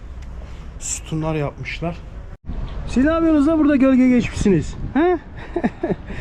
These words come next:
Gölgelenin, gölgelenin. Uyuyun, uyuyun, yuklayın. Bayağı kalabalıklaştı ya. Bu ne böyle?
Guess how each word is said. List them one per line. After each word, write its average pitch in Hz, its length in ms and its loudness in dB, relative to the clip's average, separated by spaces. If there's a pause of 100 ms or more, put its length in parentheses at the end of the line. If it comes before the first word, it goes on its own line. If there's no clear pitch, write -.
(1200)
Gölgelenin, 214 520 4
gölgelenin. 214 560 2
Uyuyun, 240 280 6
uyuyun, 226 300 2
yuklayın. 220 380 0 (1700)
Bayağı 160 280 4
kalabalıklaştı 175 840 2
ya. 175 240 4
Bu 175 80 6
ne 196 140 6
böyle? 160 320 4